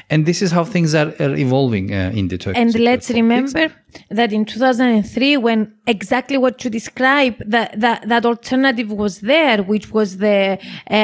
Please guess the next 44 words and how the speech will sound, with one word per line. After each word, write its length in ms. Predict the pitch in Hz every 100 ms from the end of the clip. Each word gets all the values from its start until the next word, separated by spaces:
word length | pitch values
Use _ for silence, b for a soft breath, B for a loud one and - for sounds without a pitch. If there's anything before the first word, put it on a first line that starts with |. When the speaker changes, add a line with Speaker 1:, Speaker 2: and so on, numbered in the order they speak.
| -
Speaker 2:
accession 500 | 208 - 262 285 269
to 100 | 247
the 120 | 240
European 560 | 226 214 - 226 220
Union, 380 | 214 254 233 220
that 220 | 233 254 240
was 280 | 247 208
then 260 | 208 233 233 B B B
when 320 | 208 226 226
the 120 | 226
Turkish 400 | 220 226 220 226
Cypriots 440 | - 214 247 233 -
were 180 | 214
out 260 | 220 240 233
in 80 | 240
the 100 | 208
thousands 640 | - 269 339 254 220 202
and 160 | 208 214
they 60 |
were 220 | 220 220
claiming 720 | 220 - 226 247 285 277 233 226
to 160 | -
be 120 | - 226
part 440 | - 233 240 233
of 160 | 226 202
this 200 | 220 196
European, 760 | 226 220 214 - 233 220 208 - B 185 B
um, 640 | - 214 214 214 214 214 214
future. 680 | 214 320 370 - - 190 180 _
And 340 | 247 220 208 - _ 214
of 60 | -
course, 160 | - 214
they 120 | 220 214
were 100 | 202 202
let 120 | 202 202
down 320 | 208 226 294 320 - 196 196 214
because, 320 | - 214 202 - -
I 20 | 233
mean, 300 | 214 196 - 220
after 160 | 220 226 202
the 60 |
results 360 | 214 196 202 202
of 80 | 196
the 60 | 202